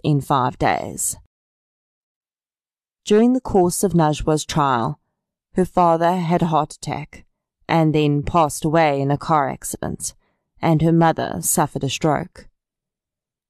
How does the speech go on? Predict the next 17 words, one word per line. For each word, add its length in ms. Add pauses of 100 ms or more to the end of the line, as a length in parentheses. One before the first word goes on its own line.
(280)
In 240
passing 500
sentence 640
on 180
Najwa, 540 (720)
the 100
judge 320
stated 640
that 320
although 500
she 260
had 140
tried 380
to 240
present 600
an 140
image 560